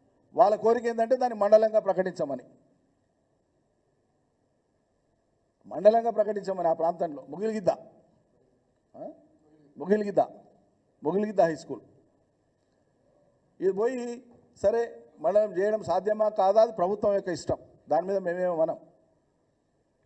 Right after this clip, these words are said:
చేస్తే వాళ్ళ ఇష్టం, చేయకుంటే వాళ్ళ ఇష్టం, ప్రజల అభిష్టం మేరకు.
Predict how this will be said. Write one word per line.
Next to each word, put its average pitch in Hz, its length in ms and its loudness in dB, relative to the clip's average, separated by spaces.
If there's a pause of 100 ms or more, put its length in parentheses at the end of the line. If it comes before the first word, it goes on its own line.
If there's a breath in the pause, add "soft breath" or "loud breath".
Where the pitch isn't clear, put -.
(100)
చేస్తే 185 200 -2
వాళ్ళ 175 220 2
ఇష్టం, 202 280 -2
చేయకుంటే 196 360 -2
వాళ్ళ 170 220 2
ఇష్టం, 139 200 -10
ప్రజల 175 320 0
అభిష్టం 170 400 -4
మేరకు. 139 300 -8